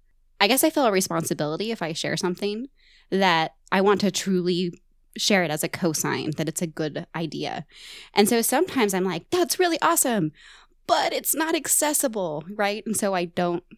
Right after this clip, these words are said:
you know, that's one of the reasons I may not share <laughs> particular pieces of content. I might like it and I would be like, "That's awesome." But, you know, so, so elevating more folks. I've,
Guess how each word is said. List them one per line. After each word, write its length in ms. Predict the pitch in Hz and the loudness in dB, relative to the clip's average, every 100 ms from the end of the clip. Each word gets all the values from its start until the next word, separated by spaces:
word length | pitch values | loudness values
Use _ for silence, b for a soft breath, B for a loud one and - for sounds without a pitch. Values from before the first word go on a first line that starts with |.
| _ _ _ _ - | _ _ _ _ -4
you 100 | 175 | -4
know, 180 | 151 147 _ - | -4 -10 _ -6
that's 260 | 180 - | -6 -4
one 100 | 175 | -4
of 60 | 160 | -4
the 80 | 156 | -4
reasons 320 | 160 165 156 | -4 -4 -4
I 80 | 143 | -2
may 160 | 151 | -4
not 220 | 147 147 | -4 -8
share 420 | - 156 143 151 - _ | -8 -8 -8 -12 -16 _
<laughs> 120 | - | -10
particular 500 | 196 170 196 196 165 | -6 -2 0 0 0
pieces 280 | 190 180 160 | 0 0 -2
of 60 | |
content. 280 | - - - | -4 -4 0
I 40 | - | 0
might 120 | - | 2
like 300 | 175 156 156 | 0 0 0
it 20 | |
and 120 | - | -2
I 20 | |
would 100 | 165 | -4
be 60 | - | -4
like, 180 | 151 - | -6 -6
"That's 180 | - - | -6 -6
awesome." 440 | 233 - - 190 | -6 -6 -8 -6
But, 200 | - 170 _ _ _ - | -4 -4 _ _ _ -4
you 100 | 190 | -2
know, 80 | |
so, 320 | 185 202 180 - | 0 0 0 -2
so 240 | - 185 - | -2 0 2
elevating 440 | 233 220 202 180 180 | 0 0 -2 -2 -2
more 100 | 165 | -4
folks. 360 | - 147 - | -6 -6 -4
I've, 320 | - 185 180 | -4 -4 -6